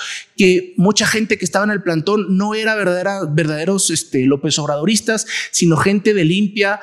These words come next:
de la Ciudad de México. Me explico lo que, lo que estoy, lo que está diciendo. Es decir, yo escuché que, me dijeron que, todo es como de, de oídas, ¿no? O gran parte del libro es de oídas y eso es lo que lo hace, eh,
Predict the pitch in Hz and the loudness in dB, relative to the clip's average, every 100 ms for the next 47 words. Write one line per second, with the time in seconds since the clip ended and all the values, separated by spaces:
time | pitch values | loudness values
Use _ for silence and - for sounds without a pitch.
0 | - - 143 156 160 - 180 208 196 208 | -12 -2 2 4 4 2 2 2 0 0
1 | - 196 - 170 165 - - 262 294 254 | -2 -2 -2 2 2 4 4 6 6 4
2 | 202 151 151 151 - 180 196 160 143 - | 4 4 4 2 -2 0 2 0 -2 2
3 | 175 214 - 240 233 147 110 - - 185 | 4 4 4 4 4 4 2 -6 -2 2
4 | 196 151 190 233 247 226 233 185 196 208 | 2 4 6 6 4 0 0 0 4 4
5 | 254 - - _ _ - 170 180 165 208 | 2 -4 -18 _ _ 2 6 6 4 4
6 | 220 220 190 196 233 208 - - 220 247 | 4 2 0 2 2 0 -10 4 4 6
7 | 240 269 240 233 190 156 151 160 160 196 | 2 2 0 2 2 2 2 0 0 0
8 | 240 214 139 - - 151 139 120 123 175 | 2 4 2 2 -2 -2 -2 -2 2 4
9 | 208 - 202 208 190 165 175 180 170 170 | 2 2 0 2 2 4 2 0 0 0
10 | 190 151 123 - - - - 156 175 202 | 2 2 2 -2 -14 -14 -2 4 6 6
11 | 202 196 160 147 156 - 185 170 156 127 | 4 4 -2 0 0 0 0 -2 -2 -2
12 | 127 117 107 | -2 -4 -6